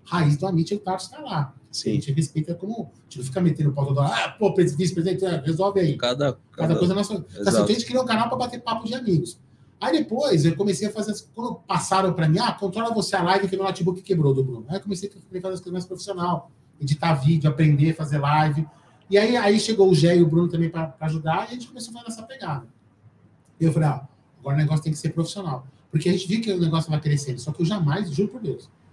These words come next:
Speaker 1: eu jamais imaginei que fosse chegar onde chegou, na quantidade de inscritos.
Speaker 2: É, eu também não.
Speaker 1: Jamais imaginei.
Speaker 2: Não o seu, tô falando
Speaker 1: Entendeu?
Speaker 2: o que eu
Speaker 1: E,
Speaker 2: faço,
Speaker 1: e, e
Speaker 2: né?
Speaker 1: em todas as mídias, assim, tem crescido bastante. E aí, ó, aí vocês, a gente fez esse estúdio.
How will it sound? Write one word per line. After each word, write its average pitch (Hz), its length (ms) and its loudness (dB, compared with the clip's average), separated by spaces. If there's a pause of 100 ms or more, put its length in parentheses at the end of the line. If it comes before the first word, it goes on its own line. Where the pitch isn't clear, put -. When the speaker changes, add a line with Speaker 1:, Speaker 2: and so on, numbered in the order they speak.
(260)
Speaker 1:
eu 123 80 -8
jamais 180 440 2
imaginei 190 380 0
que 175 60 -10
fosse 175 220 -8
chegar 156 260 -4
onde 175 120 0
chegou, 135 460 -8
na 143 140 0
quantidade 143 640 -4
de 139 60 -10
inscritos. 117 340 -4
Speaker 2:
É, 101 100 2
eu 95 100 -4
também 101 280 -6
não. 95 240 -10
Speaker 1:
Jamais 143 360 -2
imaginei. 156 260 0
Speaker 2:
Não 131 200 8
o 165 40 6
seu, 113 300 4
tô - 80 -12
falando 107 300 0
Speaker 1:
Entendeu? 139 220 6
Speaker 2:
o - 40 -10
que - 100 -8
eu 110 60 4
Speaker 1:
E, - 20 -4 (100)
Speaker 2:
faço, 156 300 6
Speaker 1:
e, 180 200 6
e 180 40 10
Speaker 2:
né? 180 120 8
Speaker 1:
em 165 60 6
todas 254 280 2
as 294 140 0
mídias, 151 300 0
assim, 143 100 -4
tem 196 180 0
crescido 185 400 2
bastante. 180 600 -2
E 175 120 -2
aí, 165 220 2
ó, - 140 -14 (160)
aí 139 120 0
vocês, 170 400 0
a 139 80 -6
gente 160 160 0
fez 175 200 0
esse - 100 -10
estúdio. - 400 -6